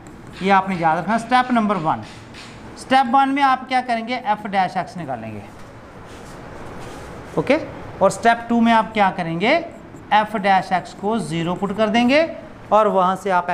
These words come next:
x की value find करेंगे, आपको interval मिल जाएंगे। और फिर आप interval में से कोई value उठा के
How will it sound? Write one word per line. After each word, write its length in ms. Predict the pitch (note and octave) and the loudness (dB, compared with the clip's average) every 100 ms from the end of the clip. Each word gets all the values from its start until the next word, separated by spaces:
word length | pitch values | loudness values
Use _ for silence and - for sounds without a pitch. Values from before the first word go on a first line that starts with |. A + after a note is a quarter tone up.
| - | -6
x 80 | - | -6
की 140 | G3 | -4
value 260 | E3 D3+ E3 | -2 -4 -4
find 260 | F#3 F#3+ | -4 -4
करेंगे, 340 | F#3+ G#3 G#3 A#3 | -2 -2 2 0
आपको 360 | F3+ E3+ F#3+ | 2 0 0
interval 380 | E3+ D3+ E3 E3 | -2 0 0 0
मिल 180 | D3+ B2 | -2 -6
जाएंगे। 280 | A#2+ A2+ G#2+ - - - - - - - - - - - - - E3+ | -10 -10 -12 -12 -16 -16 -16 -14 -14 -14 -16 -16 -16 -16 -14 -4 0
और 100 | F3 | 2
फिर 220 | - B3+ | 4 4
आप 200 | A#3 A3+ | 6 2
interval 400 | A3 G#3 G3+ G3 | -2 -2 -2 0
में 100 | F#3+ | -2
से 120 | G3+ | -6
कोई 180 | F#3+ F#3 | -2 -2
value 280 | E3 D#3+ E3+ | 0 0 -2
उठा 260 | D3+ D3+ | 0 -2
के 220 | D3 G#3 | 0 -2